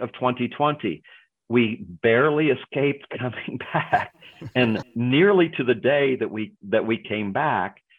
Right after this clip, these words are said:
Speaker 1: the world shut down.
Speaker 2: Yeah, there were a dozen of us that went to Australia for a couple of weeks. We, we spent five days in the outback off-roading, and we were oblivious to what was going on in the world 'cause we had no cell signal or no cell coverage out there. And the day we flew home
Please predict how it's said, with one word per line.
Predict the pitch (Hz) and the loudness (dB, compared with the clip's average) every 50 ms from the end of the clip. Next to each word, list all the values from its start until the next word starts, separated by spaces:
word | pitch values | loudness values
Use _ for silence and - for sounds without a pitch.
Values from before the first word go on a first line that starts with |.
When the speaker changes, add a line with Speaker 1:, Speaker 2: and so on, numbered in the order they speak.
| _ _ _ _ _ _ _ | _ _ _ _ _ _ _
Speaker 1:
the | - 113 | -4 -4
world | 104 107 120 123 120 113 - - | 0 0 2 2 2 0 0 -2
shut | 120 101 92 98 | -2 -2 -2 -2
down. | 127 135 120 85 58 - _ _ _ _ _ - | -2 -2 -2 -4 -6 -10 _ _ _ _ _ -8
Speaker 2:
Yeah, | 131 135 151 185 190 135 120 | -4 -2 0 0 0 0 0
there | 131 147 160 | 4 4 6
were | 160 156 147 | 6 6 6
a | 139 | 4
dozen | 127 135 160 175 165 165 170 151 | 4 2 2 2 2 2 2 2
of | 139 139 | 2 2
us | 143 127 - - | 2 0 0 -2
that | 143 131 | -2 -2
went | 127 131 135 123 | -2 -2 -2 -2
to | 139 131 | -2 -2
Australia | 123 117 - - 131 131 135 131 127 | -2 -2 -2 -2 0 0 2 0 0
for | - 139 127 | -2 -2 -4
a | |
couple | - - 135 127 127 123 | -4 -4 -4 -4 -2 -2
of | 120 | 0
weeks. | 127 123 123 113 - | 0 -2 -2 -2 -4
We, | - 123 120 | -6 -4 -4
we | 120 117 120 | -4 -4 -6
spent | 113 - - 131 120 117 | -6 -6 -6 -6 -6 -6
five | - 135 127 127 123 | -4 -2 -2 -2 0
days | 117 127 120 123 104 | 0 -2 -2 -2 -2
in | 120 117 | -4 -4
the | 117 117 117 | -2 -2 -2
outback | 120 117 - 123 117 117 117 117 - 131 | -4 -4 -4 -2 -2 -2 -2 -4 -4 -4
off-roading, | 123 117 113 - 131 127 123 120 120 120 120 120 117 - - - - - - _ _ | -4 -4 -4 -4 -2 0 2 2 2 0 -2 -2 -4 -8 -16 -20 -20 -20 -20 _ _
and | - 131 123 120 117 | -6 -4 -2 2 4
we | 131 147 | 6 6
were | 151 147 135 | 6 6 6
oblivious | 120 110 135 156 170 165 127 107 - | 4 4 4 4 4 4 2 0 0
to | - 139 | -2 -2
what | 139 123 | -2 -2
was | 127 120 | -2 0
going | 107 127 123 120 120 | 2 2 2 2 2
on | 127 135 151 | 2 2 2
in | 143 | 2
the | 127 | 2
world | 113 110 113 123 127 | 2 2 0 0 -2
'cause | - 120 113 | -2 -4 -4
we | 110 123 123 | 0 0 2
had | 120 117 113 | 2 2 2
no | 120 117 117 | 2 2 2
cell | 107 - 131 127 127 | 0 0 0 0 0
signal | 117 - 127 120 120 117 110 | 0 -2 -4 -4 -4 -4 -6
or | 110 110 | -4 -6
no | 113 113 104 117 110 | -6 -6 -6 -6 -6
cell | 98 - 131 127 123 | -6 -4 -4 -4 -4
coverage | - 131 113 113 107 101 | -4 -4 -4 -4 -4 -4
out | 110 107 107 - | -4 -6 -6 -4
there. | 120 110 110 120 | -4 -4 -4 -4
And | - 127 117 117 | -4 -4 -4 -4
the | 117 | -4
day | 110 107 135 143 160 160 | -2 0 4 4 6 6
we | 143 139 147 147 | 6 4 4 2
flew | 135 - - 160 160 139 117 | 2 0 -2 -2 0 0 0
home | 117 190 220 165 120 104 104 120 | 2 2 2 2 2 2 -2 -4